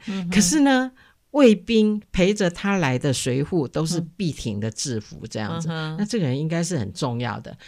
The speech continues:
Speaker 1: 是。
Speaker 2: 他忘记之前看到的蒋，蒋经国。
Speaker 1: 蒋经国，嘿。
Speaker 2: 可是我阿公跟他讲，他就说，“诶，这个人来的这个人是谁？”啊，我阿公说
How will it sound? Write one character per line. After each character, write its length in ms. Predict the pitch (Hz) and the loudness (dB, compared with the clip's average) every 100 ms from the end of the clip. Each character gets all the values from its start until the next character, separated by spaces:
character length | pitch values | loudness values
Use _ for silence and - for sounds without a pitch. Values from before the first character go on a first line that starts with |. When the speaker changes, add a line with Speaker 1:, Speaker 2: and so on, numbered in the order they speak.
| - | -10
Speaker 1:
是。 100 | - | -2
Speaker 2:
他 100 | 214 | 0
忘 220 | 220 196 | 2 0
记 360 | 180 180 139 - | 2 0 0 -2
之 160 | - | -2
前 320 | 175 - 113 120 | 0 0 0 -2
看 260 | - 135 | -4 -4
到 200 | 131 123 | -2 -2
的 320 | 107 92 151 - _ _ - | -4 -8 -10 -14 _ _ -14
蒋， 160 | 117 - _ - - - - | -12 -12 _ -18 -18 -18 -2
蒋 180 | 110 104 | 0 2
经 240 | 127 131 | 2 0
国。 120 | 135 | 0
Speaker 1:
蒋 20 | |
经 140 | 156 156 | -4 -6
国， 320 | 151 127 127 131 | -8 -12 -12 -12
嘿。 120 | 147 | 0
Speaker 2:
可 60 | 147 | 4
是 140 | 214 | 6
我 100 | 170 | 4
阿 100 | 131 | 4
公 200 | 156 160 | 2 2
跟 100 | 156 | 2
他 160 | 151 151 | 0 -2
讲， 260 | 92 87 | -4 -8
他 120 | 208 233 | -4 -2
就 100 | 240 | 0
说 160 | 214 - | -2 -4
，“诶， 240 | 180 269 - | -4 -6 -8
这 140 | - 269 | -8 -2
个 80 | |
人 160 | 151 131 | -2 0
来 160 | 120 127 | -2 -2
的 100 | 139 | -4
这 140 | 196 | -4
个 60 | 151 | -4
人 180 | 113 | -4
是 160 | 120 139 | -4 -4
谁？” 340 | - - - - - - - | -4 -6 -10 -18 -20 -20 -14
啊， 100 | - | -4
我 120 | 160 | 0
阿 80 | 123 | 0
公 200 | 131 156 | 0 -2
说 300 | 151 147 147 | -2 -2 -4